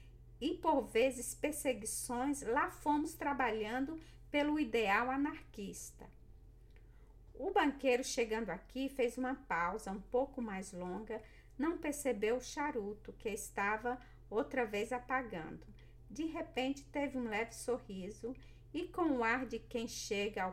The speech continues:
ponto importante, fitou-me com mais insistência e prosseguiu, clarificando mais a voz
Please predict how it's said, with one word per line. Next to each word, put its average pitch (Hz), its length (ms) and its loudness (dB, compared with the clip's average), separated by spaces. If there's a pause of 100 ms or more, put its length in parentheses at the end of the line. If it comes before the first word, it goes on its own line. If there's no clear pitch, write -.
(140)
ponto 240 280 -4
importante, 208 1040 -8 (320)
fitou-me 262 960 2 (340)
com 269 200 2
mais 247 420 2
insistência 233 1200 -4
e 339 140 -6
prosseguiu, 240 880 -2 (100)
clarificando 240 1000 -4
mais 202 360 -2
a 226 120 -4
voz 196 560 -4